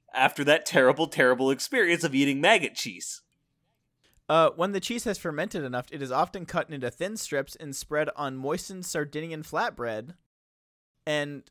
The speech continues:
Speaker 2: to be served with a strong red wine like
Speaker 1: Yeah, 'cause you're gonna have to be fucking
Speaker 2: Can-,
Speaker 1: trashed.
Speaker 2: Canao?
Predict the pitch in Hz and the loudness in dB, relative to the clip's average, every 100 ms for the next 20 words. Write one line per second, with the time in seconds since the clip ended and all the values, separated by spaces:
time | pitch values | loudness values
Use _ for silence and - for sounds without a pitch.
0 | - 160 196 214 208 151 156 160 143 135 | -20 -10 -10 -8 -8 -4 -4 -4 -8 -8
1 | 131 - 139 135 127 156 165 131 135 175 | -8 -10 -6 -2 -2 -4 -8 -4 -4 -2
2 | 165 147 120 131 160 - 143 127 120 - | -2 -2 -2 -6 -12 -10 -4 -4 -4 -4
3 | 139 147 131 131 143 160 160 151 123 131 | 4 4 4 0 4 6 8 8 6 0
4 | - - 156 147 127 - 135 113 95 - | 4 10 10 8 -4 0 2 2 0 -6
5 | - 185 151 143 160 269 | -8 -10 -6 -4 -4 -6